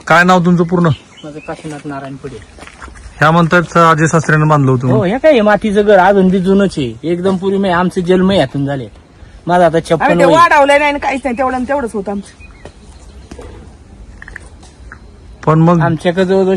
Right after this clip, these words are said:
Speaker 2: शंभर वर्षाचे पुरावे आहेत, आम्ही जोडून दिलेले आहेत त्यांना, तरी ते असे फाडून तर करून फेकून दिले. म्हणजे की आम्हाला किमतीच नाही, आम्ही एवढ्या वर्ष काढले, यांच्यावर पर्याय मार्ग नाही, काहीच नाही, फक्त घरी जा एवढंच सांगितलेलं आहे. घरी जा म्हणजे कुठं जायचं आम्ही आता?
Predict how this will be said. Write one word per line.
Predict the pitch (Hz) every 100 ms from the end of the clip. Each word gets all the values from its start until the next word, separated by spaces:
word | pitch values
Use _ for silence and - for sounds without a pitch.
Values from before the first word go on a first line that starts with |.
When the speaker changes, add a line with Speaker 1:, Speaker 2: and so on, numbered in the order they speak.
| 190
Speaker 2:
शंभर | 196 185 185
वर्षाचे | 196 175 143 147
पुरावे | 185 180 180
आहेत, | 185 175
आम्ही | 185 160
जोडून | 170 180 185
दिलेले | 190 185 156
आहेत | 160
त्यांना, | 127 117 110 - - - - - - 165
तरी | 170
ते | 170
असे | 175 180 160 143
फाडून | 135 143 160
तर | 160 165
करून | 160 165
फेकून | 160 131 131
दिले. | 135 123 101 - - - - - - - - _ -
म्हणजे | 165
की | 156 165
आम्हाला | 185 165 165
किमतीच | 190 185 196 175
नाही, | 180 160
आम्ही | 175 165
एवढ्या | 190 190 165 160
वर्ष | 180 175
काढले, | 139 147 139 110 - - - - -
यांच्यावर | 165 185 196
पर्याय | 208 202 220
मार्ग | 220 208 208
नाही, | 214 214 220
काहीच | 208 214 196
नाही, | 214 170
फक्त | 143 220
घरी | 226 226 165
जा | 131 - _ - -
एवढंच | 208 208 -
सांगितलेलं | 160 151 143 151
आहे. | 139
घरी | 180 226
जा | 208 220
म्हणजे | 226
कुठं | 220 262
जायचं | 254 190 156
आम्ही | 160 165
आता? | 113